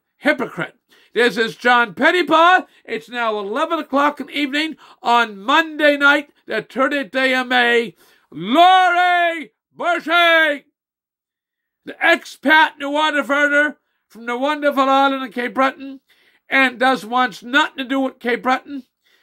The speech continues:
What a disgusting hypocrite. Awful. Lori Bushy, the hypocrite.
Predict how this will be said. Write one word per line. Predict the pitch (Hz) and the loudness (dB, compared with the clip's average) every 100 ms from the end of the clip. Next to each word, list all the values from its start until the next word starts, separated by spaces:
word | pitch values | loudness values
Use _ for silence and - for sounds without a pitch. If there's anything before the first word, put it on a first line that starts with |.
| _ _ | _ _
What | - 233 311 320 233 - | -12 -2 4 4 4 -4
a | - | -20
disgusting | - - - - - - 104 | -20 -20 -20 -20 -20 -20 -20
hypocrite. | _ _ _ - _ _ _ _ _ _ _ _ _ _ - | _ _ _ -20 _ _ _ _ _ _ _ _ _ _ 2
Awful. | 330 - - - _ _ _ _ _ - | 2 2 -6 -20 _ _ _ _ _ -12
Lori | 190 277 311 302 294 285 277 190 _ - | -2 2 4 4 4 2 0 -10 _ -6
Bushy, | 254 247 - 226 233 180 _ - | -4 -4 -6 -12 -12 -18 _ -10
the | 170 | -10
hypocrite. | 196 - - - 98 | -8 -14 -16 -20 -20